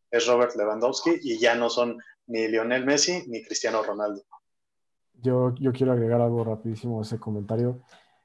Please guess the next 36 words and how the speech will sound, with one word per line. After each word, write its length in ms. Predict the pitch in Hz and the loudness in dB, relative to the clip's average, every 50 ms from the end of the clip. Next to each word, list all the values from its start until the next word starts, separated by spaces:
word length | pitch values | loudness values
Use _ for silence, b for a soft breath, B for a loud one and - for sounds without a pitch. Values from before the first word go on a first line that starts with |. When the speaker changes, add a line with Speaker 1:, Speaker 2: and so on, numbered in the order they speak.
| b b _ | b b _
Speaker 2:
A 180 | 135 127 120 | -4 -2 0
pesar 340 | 135 135 123 131 147 156 151 | 0 0 2 4 4 6 8
de 120 | 156 160 151 | 6 6 6
que 180 | 156 139 131 | 6 4 4
este 220 | 131 135 131 135 143 | 4 2 4 4 4
año 220 | 143 143 143 135 | 4 4 4 2
no 120 | 135 139 139 | 2 0 0
se, 840 | 117 131 143 139 135 131 120 117 113 110 107 104 101 101 - - - - | 0 2 2 4 4 4 2 2 2 0 -2 -4 -6 -8 -14 -18 -14 -8
no 140 | 127 127 127 | -8 -6 -2
se 100 | 127 139 | 0 -2
hizo 160 | 135 123 - | -2 0 -2
el 100 | 131 123 | -4 -4
premio 360 | 127 - 123 123 123 127 123 113 | -2 -2 0 0 0 0 -2 -2
del 400 | 110 107 101 95 101 110 113 110 | -4 -4 -6 -6 -6 -6 -6 -4
Balón 340 | 113 113 113 117 123 123 | -4 -2 -2 -2 0 0
de 80 | 120 120 | 0 2
Oro, 380 | 120 120 135 151 160 156 b b b b b b b b b _ _ _ _ _ _ _ _ | 2 2 2 0 0 -2 b b b b b b b b b _ _ _ _ _ _ _ _
hay 200 | 98 117 127 123 | -6 -6 -4 -2
que 100 | 143 135 | -4 -2
tener 260 | 120 131 127 127 131 | 0 0 0 2 0
en 100 | 131 127 | -2 0
claro 300 | 131 139 131 131 143 139 | 2 2 4 4 4 2
que 460 | 139 135 123 110 107 104 104 101 - - | 0 -2 -2 0 -2 -2 -4 -4 -6 -4
el 140 | 131 117 | -2 -2
equivalente 720 | 117 113 113 - 120 117 117 117 117 123 127 123 123 131 | -2 -2 -4 -2 0 2 2 2 2 0 -2 -2 0 0
a 100 | 120 113 | 0 0
ese 160 | 113 110 - 117 | -2 -4 -6 -8
premio 400 | 113 - 117 113 127 131 127 127 | -4 -4 -2 -2 -2 -2 -4 -6
fue, 260 | 127 - 113 113 110 110 107 98 98 - _ _ _ _ | -4 -2 -2 0 0 -2 -4 -6 -10 -16 _ _ _ _
fue 160 | 123 127 123 | -2 0 0
este, 220 | 120 123 - 107 | 0 -4 -8 -12
el 380 | 95 98 98 104 107 104 101 95 95 _ _ _ _ _ _ _ _ _ - | -12 -10 -10 -10 -10 -12 -12 -16 -20 _ _ _ _ _ _ _ _ _ -8
The 80 | 113 | -8
Best. 440 | 104 101 120 117 110 - - - _ _ _ _ _ _ _ _ _ | -4 0 0 0 0 0 -4 -14 _ _ _ _ _ _ _ _ _
Entonces, 720 | 110 110 101 120 117 110 123 127 120 113 - - - - _ _ _ _ _ _ _ _ _ _ _ _ _ _ _ _ _ | -8 -6 -2 -2 0 2 4 4 4 2 0 -6 -16 -20 _ _ _ _ _ _ _ _ _ _ _ _ _ _ _ _ _
hasta, 460 | - - 101 117 117 113 - - 117 | -4 -2 0 0 0 -2 0 2 0